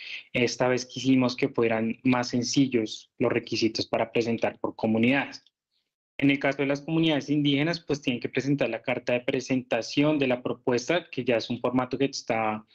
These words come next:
dispuesto en los términos de referencia definitivos de la convocatoria. De ahí ustedes pueden sacar el formato, diligenciarlo y aportarlo con,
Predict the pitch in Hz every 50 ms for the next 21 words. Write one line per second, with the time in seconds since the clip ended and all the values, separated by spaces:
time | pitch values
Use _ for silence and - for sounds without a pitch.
0 | _ - - - - - _ _ - 123 135 131 131 - 135 147 143 135 131 -
1 | - 135 135 139 135 135 - - 123 120 117 117 117 120 117 117 127 120 127 127
2 | - 131 120 120 113 110 - 127 117 113 135 135 135 - - 151 151 151 156 147
3 | 151 160 156 143 131 127 127 123 120 117 113 110 - - 110 107 107 110 - 110
4 | 104 - - 131 120 110 92 - _ _ _ _ _ - - - - - _ -
5 | 120 120 120 120 117 113 - 127 120 113 113 - - 131 127 123 123 123 139 139
6 | 139 - 117 110 110 110 - 135 139 143 156 156 151 147 151 156 151 151 151 151
7 | 151 147 147 160 160 156 - - 160 147 135 135 143 151 147 - 127 127 123 120
8 | - - 117 113 - 120 113 107 107 104 104 - 117 113 113 113 110 104 -